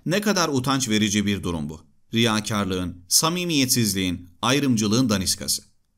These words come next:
Bu olay nedeniyle Melek Mosso'nun yayımladığı özür metnini okudum.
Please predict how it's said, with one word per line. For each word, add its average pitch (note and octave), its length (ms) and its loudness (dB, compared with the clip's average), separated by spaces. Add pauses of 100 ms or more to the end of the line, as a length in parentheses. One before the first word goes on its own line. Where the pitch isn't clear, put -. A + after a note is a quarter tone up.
(140)
Bu F#3 200 2
olay G3 200 2
nedeniyle C#3 480 2
Melek A2 280 2
Mosso'nun C#3+ 420 2
yayımladığı A2 560 2
özür C#3 280 0
metnini A#2 400 2
okudum. G2+ 400 -4